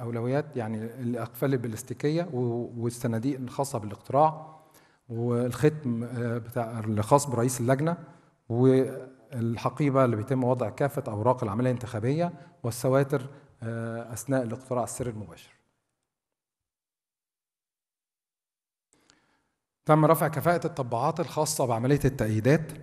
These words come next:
عشان، آه، يتم السهولة واليسر وتدعيمها بكافة الأحبار.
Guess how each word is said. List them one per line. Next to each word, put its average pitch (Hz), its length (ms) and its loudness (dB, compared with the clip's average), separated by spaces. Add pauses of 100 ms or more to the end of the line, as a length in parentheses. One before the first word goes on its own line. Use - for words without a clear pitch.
(1120)
عشان، 131 380 -2 (140)
آه، 120 300 -4
يتم 131 320 2
السهولة 120 420 2
واليسر 120 560 0
وتدعيمها 135 920 2
بكافة 127 500 -2
الأحبار. - 580 -10